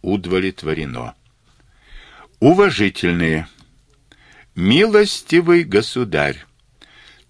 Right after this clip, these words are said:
так как я, коллекция "Антарктида", почтовый штемпель я спрашивать, вы послать меня почтовый штемпель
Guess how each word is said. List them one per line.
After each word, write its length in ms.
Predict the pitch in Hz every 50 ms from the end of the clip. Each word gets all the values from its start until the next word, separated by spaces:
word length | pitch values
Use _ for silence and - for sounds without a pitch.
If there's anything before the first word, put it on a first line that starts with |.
| _ _
так 280 | - 160 196 220 208 _ _
как 340 | - - 117 104 - - -
я, 480 | - 73 78 90 101 110 117 123 123 120 - _ _ _ _ _ _ _ - - - _ _ -
коллекция 880 | - - 120 123 127 165 196 196 - - - - - 113 107 101 104 -
"Антарктида", 1200 | - 107 110 107 95 - - 101 92 90 - - - - - 104 127 131 127 143 143 143 139 139 143 _ _ _ - - - - - _ _ _ -
почтовый 720 | 113 117 113 - - - - - 175 185 165 156 127 101
штемпель 760 | - - - - 120 117 117 107 98 - - 101 87 82
я 300 | 82 73 69 95 98 95
спрашивать, 1120 | 85 - - - - - 85 85 82 82 - - - 143 175 196 196 - - - - - - _ -
вы 280 | - 95 98 131 127 -
послать 720 | - - 92 87 - - - 80 80 80 80 80 _ -
меня 320 | 107 120 143 165 180 185 185
почтовый 800 | - 151 160 - - - - - - 147 160 151 151 156 151 139
штемпель 760 | - - _ - 139 143 151 147 139 - - 139 139 139